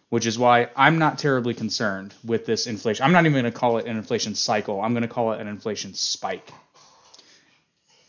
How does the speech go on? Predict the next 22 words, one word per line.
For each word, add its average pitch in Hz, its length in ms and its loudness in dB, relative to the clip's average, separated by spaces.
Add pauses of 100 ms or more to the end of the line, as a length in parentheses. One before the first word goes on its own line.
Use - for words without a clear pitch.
(120)
And 110 720 4 (320)
we'll 120 140 6
get 117 160 4
into 117 200 2
why 113 200 6
that 107 180 4
is 104 300 0
here 107 240 -6
in 101 60 -6
just 104 200 -8
a - 60 -6
second. 107 400 -2 (800)
But 131 140 2
the 127 80 -2
first 175 260 2
thing 160 100 4
I 151 60 4
wanna 139 180 4
tell 127 160 2
everybody 117 600 2 (920)
is 110 220 0
that, 98 340 0